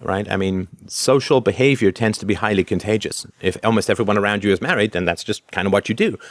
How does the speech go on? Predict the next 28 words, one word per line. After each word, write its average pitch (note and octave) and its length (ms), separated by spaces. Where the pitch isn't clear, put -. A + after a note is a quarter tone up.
If G2+ 160
a F#2+ 80
significant A2 500
portion G#2 260
of F2+ 120
people G2+ 320
are F2+ 160
unmarried, A2+ 580
then F#2+ 480
that F2 240
really G2 180
becomes F#2+ 320
a - 40
viable F2+ 280
option. A#2 340
You F2 100
explore A#2 360
that G#2 160
and F2+ 140
so G#2+ 180
on. F2+ 220
And F2+ 520
it G2 100
has A#2+ 300
a - 20
hugely C#3 380
negative G#2+ 320
effect - 260